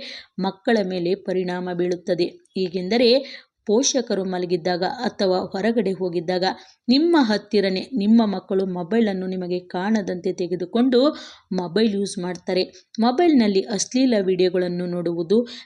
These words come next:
ಗೇಮ್‌ಗಳಿಗೆ ಅಡಿಕ್ಟ್ ಆಗುವುದು, ಹೀಗೆ ಮಾಡುತ್ತಾರೆ. ನೀವೇನಾದರೂ ಮಕ್ಕಳಿಗೆ ಬೈಕೊಂಡು ಮಕ್ಕಳ ಹತ್ತಿರ ಮೊಬೈಲ್ ಕಿತ್ಕೊಂಡ್ರೆ,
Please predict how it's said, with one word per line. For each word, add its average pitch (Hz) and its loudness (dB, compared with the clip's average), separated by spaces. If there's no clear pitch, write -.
ಗೇಮ್‌ಗಳಿಗೆ 214 2
ಅಡಿಕ್ಟ್ 196 -4
ಆಗುವುದು, 180 -2
ಹೀಗೆ 202 -2
ಮಾಡುತ್ತಾರೆ. 180 -2
ನೀವೇನಾದರೂ 185 0
ಮಕ್ಕಳಿಗೆ 190 0
ಬೈಕೊಂಡು 185 0
ಮಕ್ಕಳ 185 -2
ಹತ್ತಿರ 185 -2
ಮೊಬೈಲ್ 180 -4
ಕಿತ್ಕೊಂಡ್ರೆ, 226 0